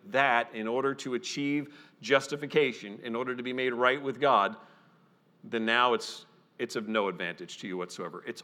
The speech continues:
all on you, the, the burden, the responsibility now to keep the law is entirely on you, and you can't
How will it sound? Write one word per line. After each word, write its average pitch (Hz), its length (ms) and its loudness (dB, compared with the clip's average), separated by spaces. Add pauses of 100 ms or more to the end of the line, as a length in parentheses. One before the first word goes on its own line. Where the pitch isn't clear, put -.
all 110 240 4
on 85 160 -6
you, 73 220 -16 (420)
the, 110 200 -6
the 110 80 -4
burden, 117 420 -2
the 107 80 -6
responsibility 104 880 -4
now 95 200 -2
to 95 60 -4
keep - 280 -14
the 101 100 -8
law 92 240 0
is 90 100 -6
entirely 104 640 -2
on 90 160 -4
you, 92 280 -6
and 90 160 -10
you 87 100 -12
can't 107 540 -6